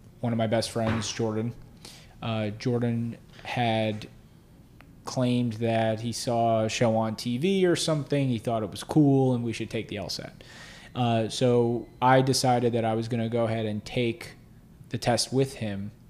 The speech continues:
Um, and I remember actually strategically writing out kind of, um, the differences between a law degree and just getting, let's say, um, my M B A,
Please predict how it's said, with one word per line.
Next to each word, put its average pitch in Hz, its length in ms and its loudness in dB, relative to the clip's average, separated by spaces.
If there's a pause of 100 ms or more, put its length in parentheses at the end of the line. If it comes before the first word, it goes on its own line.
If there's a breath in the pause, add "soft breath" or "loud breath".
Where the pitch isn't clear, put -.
(520 loud breath)
Um, 110 420 -6
and 123 120 -2
I 120 60 2
remember 123 640 6
actually 120 460 2
strategically 127 960 2
writing 117 440 4
out 113 360 0 (560 loud breath)
kind 117 340 0
of, 113 300 0
um, 104 400 -4 (100)
the 127 80 0
differences 131 600 4
between 127 760 2 (220 loud breath)
a 120 80 2
law 123 280 6
degree 117 580 0 (200)
and 117 180 -2
just 117 280 0
getting, 110 280 0
let's 110 200 -4
say, 104 420 -2
um, 101 480 -10
my 113 140 -4
M 110 180 -4
B 104 200 -6
A, 92 200 -8